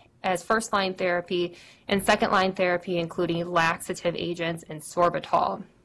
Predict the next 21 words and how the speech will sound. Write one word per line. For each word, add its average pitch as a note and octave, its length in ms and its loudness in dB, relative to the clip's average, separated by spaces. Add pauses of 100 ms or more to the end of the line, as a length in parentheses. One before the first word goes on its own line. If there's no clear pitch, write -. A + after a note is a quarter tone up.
Diatrozoate A3 720 2
sodium G#3 480 2
and F#3+ 120 -2
diatrozoate F3+ 800 2
megalamine, G#3 760 0
or F#3 120 0
gastrografin, G#3 1080 0
is F#3 80 0
also F#3+ 280 4
another F#3 280 4
viable E3+ 480 4
treatment F3 400 -4
option, F3+ 420 0
which F3+ 200 -6
we're F3 120 0
going E3+ 200 0
to E3 80 -2
discuss E3+ 480 -2
in F3 100 -2
future E3+ 380 -4
slides. E3 640 0